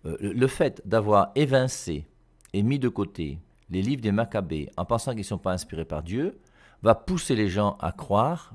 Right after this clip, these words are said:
qu'on ne peut pas prier, euh, ceux qui sont morts. On ne peut pas prier pour les morts.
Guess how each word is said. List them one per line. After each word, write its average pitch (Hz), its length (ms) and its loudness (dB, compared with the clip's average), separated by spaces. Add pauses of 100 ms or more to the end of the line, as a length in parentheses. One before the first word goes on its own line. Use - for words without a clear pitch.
qu'on 101 140 -4
ne 101 60 -4
peut 92 100 -4
pas 107 160 -2
prier, 92 540 -6
euh, 80 340 -4
ceux 95 160 -10
qui - 100 -16
sont 90 120 -4
morts. 69 260 -8 (2250)
On 95 60 -6
ne 85 40 -6
peut 101 100 -2
pas 92 120 4
prier 117 280 -2
pour 110 200 -6
les 95 100 0
morts. 80 280 -4